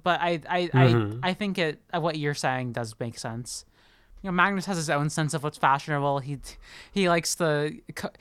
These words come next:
Speaker 1: he likes to dress up as Kurt Cobain. <laughs>
Speaker 2: He keeps doing this. <laughs>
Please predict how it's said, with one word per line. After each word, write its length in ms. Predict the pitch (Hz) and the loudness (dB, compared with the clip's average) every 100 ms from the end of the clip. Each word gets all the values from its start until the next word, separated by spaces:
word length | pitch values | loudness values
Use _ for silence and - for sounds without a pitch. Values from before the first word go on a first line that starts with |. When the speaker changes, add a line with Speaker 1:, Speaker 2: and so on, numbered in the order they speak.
| - - | -20 -6
Speaker 1:
he 160 | 214 | 0
likes 220 | 196 185 - | 2 2 -2
to 80 | |
dress 280 | 156 165 170 | 2 4 4
up 140 | 175 170 | 2 0
as 100 | - | 0
Kurt 240 | 180 160 | 2 2
Cobain. 520 | 160 143 156 160 165 131 | 2 4 6 6 2 0
<laughs> 40 | - - _ _ _ _ _ _ _ _ _ | -8 -20 _ _ _ _ _ _ _ _ _
Speaker 2:
He 140 | - 110 | -4 2
keeps 280 | - 147 | 6 6
doing 360 | - 131 117 107 | 8 8 8 6
this. 460 | 104 107 - - | 4 6 6 6
<laughs> 40 | 135 | 0